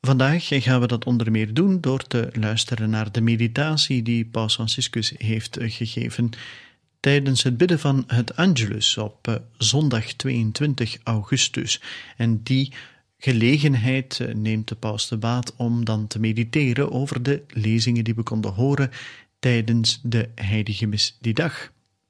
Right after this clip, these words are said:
We gaan dus, eh, naar die meditatie, eh, kunnen luisteren. We gaan het ook, eh, hebben over een benoeming die de paus heeft gedaan en die heeft, eh,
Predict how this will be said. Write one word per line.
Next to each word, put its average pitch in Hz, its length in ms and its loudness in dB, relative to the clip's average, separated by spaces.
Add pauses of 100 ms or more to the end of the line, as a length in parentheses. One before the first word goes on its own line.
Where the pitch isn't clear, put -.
(1500)
We 127 120 2
gaan 123 200 6
dus, 117 180 2
eh, 120 180 4
naar 117 360 0
die 127 460 0 (600)
meditatie, 120 920 2
eh, 110 180 -4
kunnen 117 420 2
luisteren. 143 480 2
We 135 80 2
gaan 143 180 4
het 127 160 0
ook, 120 240 0
eh, 113 300 -2
hebben 135 380 4 (380)
over 135 260 2
een 117 220 4
benoeming 156 480 2
die 165 100 2
de 156 100 -2
paus 147 260 -2
heeft 135 200 0
gedaan 123 420 0
en 113 140 0
die 117 240 0
heeft, 113 300 0
eh, 110 80 -2